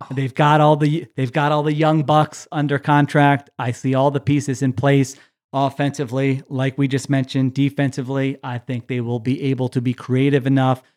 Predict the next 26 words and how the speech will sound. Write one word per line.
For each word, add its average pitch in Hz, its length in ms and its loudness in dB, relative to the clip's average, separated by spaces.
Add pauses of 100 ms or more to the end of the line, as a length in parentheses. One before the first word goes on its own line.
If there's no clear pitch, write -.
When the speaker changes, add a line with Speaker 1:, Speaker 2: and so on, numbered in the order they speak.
(160)
Speaker 2:
and 135 240 -4
good 139 140 0
enough 135 380 0 (200)
with 120 200 -6
people 131 260 -2
knowing 135 340 4
the 127 80 2
scheme 135 520 4
and 123 120 2
the 117 60 0
young 131 220 0
players 131 380 -4
growing 135 320 -2
into 131 220 -4
their 127 160 -2
roles 123 380 0 (240)
where 127 160 0
they'll 131 160 2
be 123 140 -2
good 131 200 0
enough 127 300 0 (260)
in 127 140 2
the 120 80 0
playoffs 127 460 -2
to 135 120 -2
win. 165 340 2